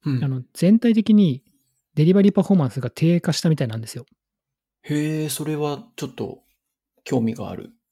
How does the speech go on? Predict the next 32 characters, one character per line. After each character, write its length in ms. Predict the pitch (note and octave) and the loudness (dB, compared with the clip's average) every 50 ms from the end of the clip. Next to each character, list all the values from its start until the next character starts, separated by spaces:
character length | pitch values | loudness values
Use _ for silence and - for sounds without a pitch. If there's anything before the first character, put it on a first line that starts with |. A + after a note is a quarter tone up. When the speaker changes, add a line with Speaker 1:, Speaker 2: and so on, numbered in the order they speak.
| _ | _
Speaker 1:
と 80 | - B2 | -10 -8
い 40 | A2 | -8
う 60 | - | -8
か、 280 | - - - - - _ _ _ _ _ _ _ _ | -8 -10 -12 -12 -16 _ _ _ _ _ _ _ _
Speaker 2:
は 300 | _ _ - - D#3+ C3+ | _ _ -6 -4 -2 -2
い。 20 | |
Speaker 1:
ど 80 | C3 C3+ | -2 -2
う 40 | |
し 60 | C3 - | -2 -2
て 80 | - | -4
だ 120 | A#2 A2 - | -4 -4 -4
ろ 80 | - | -6
う？ 100 | - - - _ _ _ _ _ - - _ _ _ _ _ _ _ _ - | -8 -12 -16 _ _ _ _ _ -20 -20 _ _ _ _ _ _ _ _ -2
Speaker 2:
な 120 | G#3 G#3 | 0 0
ん 40 | G3 | 0
か 160 | - C#3 C3+ | 0 -2 -4
一 240 | C#3+ C#3 - - A3+ | -6 -6 -2 0 2
応 320 | A3+ A3 A3 G#3+ - - _ _ _ _ _ _ | 2 2 2 0 -4 -10 _ _ _ _ _ _
明 140 | E3+ E3+ F#3 | 2 2 4
確 220 | - F#3 - G3 | 2 2 2 2
な 220 | F3 E3 D#3 D3+ - _ _ _ _ _ _ _ _ _ _ _ _ _ _ _ _ _ _ _ _ _ - | 2 2 2 -2 -4 _ _ _ _ _ _ _ _ _ _ _ _ _ _ _ _ _ _ _ _ _ -4
理 160 | D3 C#3+ D3 | 0 2 2
由 300 | D3 C#3+ C#3+ C#3+ C#3+ C#3+ | 4 2 2 2 0 0
み 100 | C#3+ D3 | 0 0
た 80 | - D3 | -2 -2
い 60 | B2 | -4
な 80 | A#2+ A#2 | -4 -6
の 100 | A#2 A2 | -6 -8
は 180 | G#2+ A2+ - _ _ _ _ _ _ _ | -10 -12 -14 _ _ _ _ _ _ _
な 120 | D#3+ D3 - | -2 -2 -2
く 80 | - | -2
て、 400 | - - C#3 B2+ A#2+ A#2 - _ | -2 -2 -2 -2 -2 -4 -10 _